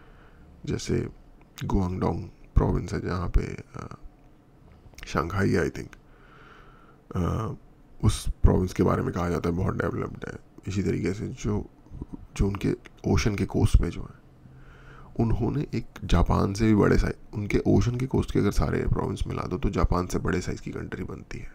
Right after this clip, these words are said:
उन्होंने उस साइज की कंट्री को अमेरिका के लेवल पे ग्रो कर लिया या फिर किसी भी वेस्ट की कंट्री के लेवल पे ग्रो कर लिया। हमारे यहाँ एक सिटी नहीं है उस लेवल की,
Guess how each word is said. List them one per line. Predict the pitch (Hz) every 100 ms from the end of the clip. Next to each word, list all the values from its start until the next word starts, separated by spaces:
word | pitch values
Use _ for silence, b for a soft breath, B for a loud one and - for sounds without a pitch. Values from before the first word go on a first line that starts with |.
| -
उन्होंने | 92 95 101
उस | - - -
साइज | 87 -
की |
कंट्री | - - - -
को | - -
अमेरिका | - 87 92 104 87
के | 92
लेवल | 90
पे | 95 -
ग्रो | 82
कर | - -
लिया | 50 -
या | -
फिर | - -
किसी | - - 98
भी | 98 - B B B B B -
वेस्ट | 87 -
की | 87
कंट्री | 87 85 90
के |
लेवल | 90 85 87
पे | 82
ग्रो | -
कर | - -
लिया। | 95 -
हमारे | - 95 98 104
यहाँ | 101 -
एक | 110 -
सिटी | - 95 92 107 107
नहीं | 92
है | 92
उस | 87 90
लेवल | 73 55
की, | 65 -